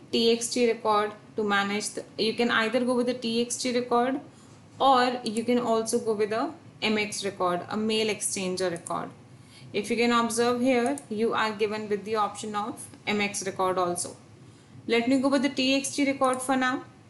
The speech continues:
and I'm gonna click on continue. And right here, if you can observe, Microsoft have given you this particular T X T record. So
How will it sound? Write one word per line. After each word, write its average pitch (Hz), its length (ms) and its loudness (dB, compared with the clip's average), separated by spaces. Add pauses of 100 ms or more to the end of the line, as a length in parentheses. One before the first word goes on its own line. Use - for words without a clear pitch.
(320)
and 220 500 2 (100)
I'm 214 200 0
gonna 220 160 0
click 220 240 -2
on 254 180 2
continue. 220 640 -2 (760)
And 220 420 0 (380)
right 254 300 4
here, 277 400 2
if 254 200 -4
you 254 80 -2
can 254 180 2
observe, 247 600 2 (540)
Microsoft 247 680 2
have 233 340 2
given 233 320 4
you 233 380 2 (120)
this 220 280 -2
particular 233 540 2
T 240 300 0
X 240 220 -2
T 233 160 0
record. - 460 -4 (560)
So 240 400 4